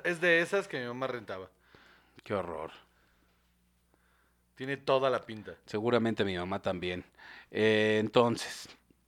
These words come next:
Speaker 2: Closetland. Y en mil novecientos noventa y uno, con Kevin Costner,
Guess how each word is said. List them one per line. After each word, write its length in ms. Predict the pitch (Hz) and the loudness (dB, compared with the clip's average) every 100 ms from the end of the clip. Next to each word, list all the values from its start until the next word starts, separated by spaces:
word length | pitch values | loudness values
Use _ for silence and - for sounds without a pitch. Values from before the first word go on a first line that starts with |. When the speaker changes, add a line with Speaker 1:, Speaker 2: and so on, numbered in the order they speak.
| _ _ - - | _ _ -20 -6
Speaker 2:
Closetland. 720 | - 165 160 135 135 123 110 - - - - - | 6 6 8 8 8 8 6 -6 -20 -20 -20 -4
Y 160 | 202 240 | 2 6
en 160 | 269 | 8
mil 160 | 330 349 | 8 10
novecientos 520 | 262 208 269 - 185 | 10 8 4 4 6
noventa 320 | 196 262 185 | 8 8 10
y 120 | 151 | 12
uno, 340 | 185 165 147 208 _ _ _ _ - - _ _ | 12 12 10 4 _ _ _ _ -20 -20 _ _
con 440 | - 131 135 143 151 | 6 12 12 12 8
Kevin 280 | 185 202 175 | 0 0 2
Costner, 500 | 202 226 220 147 | 8 8 8 2